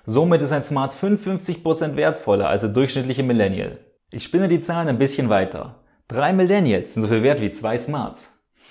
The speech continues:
Hm, okay. Und was genau sagen diese ominösen achttausend Dollar überhaupt aus? Gelten diese Zahlen auch für Deutschland? Wie hoch ist dein persönlicher Wert?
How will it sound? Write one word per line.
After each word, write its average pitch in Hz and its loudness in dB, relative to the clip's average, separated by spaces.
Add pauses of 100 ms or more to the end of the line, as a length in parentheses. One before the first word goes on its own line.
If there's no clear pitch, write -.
(180)
Hm, 104 -2
okay. 104 0 (220)
Und 110 -4
was 139 0
genau 139 0
sagen 120 0
diese 120 2
ominösen 123 0
achttausend 117 0
Dollar 113 6
überhaupt 110 2
aus? - -8 (300)
Gelten 110 2
diese 104 0
Zahlen 110 0
auch 101 -2
für 98 -6
Deutschland? 101 -2 (480)
Wie 156 2
hoch 160 2
ist 151 -6
dein 135 0
persönlicher 120 0
Wert? - -4